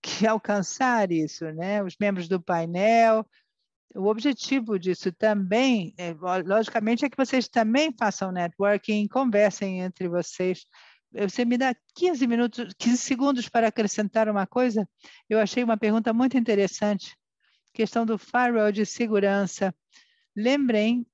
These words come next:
que quando um servidor I P v seis atende o tráfego a partir de, do tráfego, é, do tráfego a partir de I P v quatro, você vai ver sempre com um prefixo de I P v seis. É,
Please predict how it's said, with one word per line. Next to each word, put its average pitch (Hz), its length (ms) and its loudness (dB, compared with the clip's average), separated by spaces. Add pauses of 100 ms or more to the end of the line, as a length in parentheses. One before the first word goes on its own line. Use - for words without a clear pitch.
que 202 140 -6
quando 220 180 0
um 214 60 0
servidor 226 500 0
I 247 80 0
P 226 180 0
v 208 160 2
seis 190 540 2
atende 202 360 0
o 214 40 -2
tráfego 202 400 0
a 180 60 2
partir 190 280 -2
de, 208 200 -2
do 170 260 -8
tráfego, 185 580 0
é, 165 680 0
do 190 80 -2
tráfego 196 340 -2
a 190 40 0
partir 180 240 -4
de 196 80 -2
I 196 40 0
P 185 140 -2
v 185 140 0
quatro, 185 340 -2
você 214 220 -2
vai 220 160 2
ver 214 160 2
sempre 269 320 -2
com 254 100 -2
um 233 80 0
prefixo 226 560 -4 (420)
de 196 120 -2
I 208 60 0
P 208 180 0
v 196 200 2
seis. 185 600 -2 (400)
É, 175 160 -2